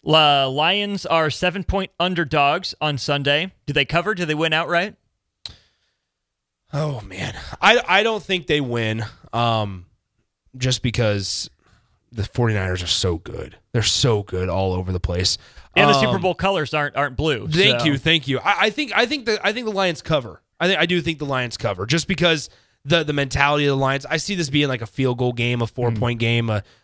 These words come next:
Speaker 2: a twenty-eight twenty-four type of finish.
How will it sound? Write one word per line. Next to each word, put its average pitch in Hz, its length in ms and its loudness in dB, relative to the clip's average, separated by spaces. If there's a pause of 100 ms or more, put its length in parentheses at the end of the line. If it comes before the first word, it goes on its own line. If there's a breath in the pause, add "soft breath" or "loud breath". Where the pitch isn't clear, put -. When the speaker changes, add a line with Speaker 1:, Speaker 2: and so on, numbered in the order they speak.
(120)
Speaker 2:
a 107 540 2
twenty-eight 131 540 0
twenty-four 127 520 -2
type 127 240 2
of 123 80 -2
finish. 123 440 0